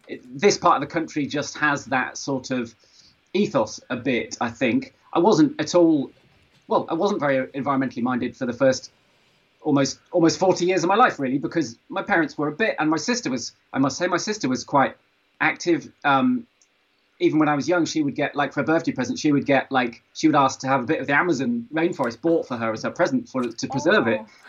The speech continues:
Speaker 1: And, and I think because it was her thing, I didn't, like, I wanted my own things, you know, I, I wanted, you know, football and running and later on. Um, so I suppose I had that backdrop, and my parents have voted Green for decades. Like, so I had that backdrop, but I wasn't very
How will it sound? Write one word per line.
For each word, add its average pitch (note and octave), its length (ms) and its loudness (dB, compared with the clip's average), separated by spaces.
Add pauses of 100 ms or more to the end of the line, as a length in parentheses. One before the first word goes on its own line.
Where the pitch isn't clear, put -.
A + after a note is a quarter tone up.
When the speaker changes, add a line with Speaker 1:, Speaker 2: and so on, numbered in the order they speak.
(140)
Speaker 1:
And, E3 240 2
and F3 140 2
I - 20 0
think B3 220 0
because - 220 -4
it F#3 80 -4
was C#3+ 120 -8
her A#3 160 2
thing, B2 280 -4
I D3 60 0
didn't, D#3+ 300 0 (300)
like, E3+ 180 0
I F3 40 4
wanted E3+ 200 2
my D#3+ 160 4
own F#3 120 0
things, A#2+ 320 -6
you F3 80 0
know, A2 160 0
I, B2+ 200 -2
I C3+ 100 -2
wanted, C3+ 360 -2
you D3+ 100 0
know, B2 60 0
football C3 400 0
and B2 140 0
running C3+ 260 2
and A2+ 120 -4 (260)
later C3 280 -2
on. C3 220 0
Um, C#3 380 2 (240)
so G3 340 0 (500)
I G3 120 -4
suppose C4 200 4
I A3+ 60 2
had A3+ 160 -2
that - 160 0
backdrop, D#3 380 -2
and D3+ 80 -2
my D#3+ 100 0
parents D#3 380 -2 (440)
have C3 160 -8
voted A#2+ 300 -2
Green C3 260 0
for A#2 80 -8
decades. B2+ 380 -4
Like, C#3 180 -2 (200)
so G3+ 100 2
I F#3 60 4
had A3+ 160 0
that - 240 -2
backdrop, C3+ 600 -2 (680)
but C3+ 80 -6
I B2 80 -2
wasn't E3+ 400 -2
very D#3 440 0